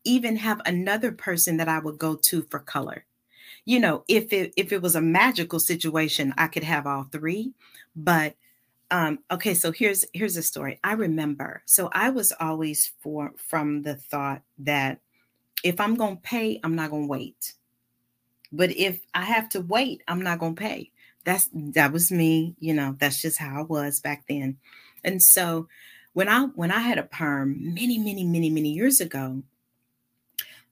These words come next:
um, this is when some hairstylists would wash your hair, condition it, and put you under the dryer.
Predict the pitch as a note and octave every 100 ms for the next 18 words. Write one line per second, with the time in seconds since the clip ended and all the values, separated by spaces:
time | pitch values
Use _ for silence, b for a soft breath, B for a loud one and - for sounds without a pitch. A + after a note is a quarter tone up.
0 | F3+ E3+ E3 D#3 D3+ G3+ - F#3 E3+ D#3+
1 | D#3 D3+ D3 C#3+ C#3+ b b b - -
2 | A#3 A3 A3+ A3 G3 E3+ E3+ - D3+ C3+
3 | C3 - - - _ D#3 E3 D3+ D3 -
4 | _ D#3+ D#3+ F#3 G3+ - F3 E3 D3+ E3
5 | D3 C#3 D3 D3 E3 - D3 C#3 C#3 C#3
6 | - D3 C#3+ C#3+ C3+ C#3+ C#3 D3+ G#3